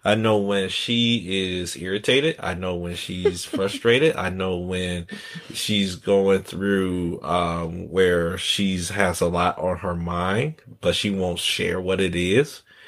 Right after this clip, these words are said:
Speaker 1: you know, and the blessing is that my connection with God, he will kinda drop little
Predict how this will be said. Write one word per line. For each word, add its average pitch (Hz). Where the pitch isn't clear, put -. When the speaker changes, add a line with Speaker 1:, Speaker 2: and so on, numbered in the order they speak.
Speaker 1:
you 92
know, 92
and 90
the 98
blessing 101
is 101
that 92
my 90
connection 98
with 87
God, 107
he 117
will 107
kinda 95
drop 87
little 87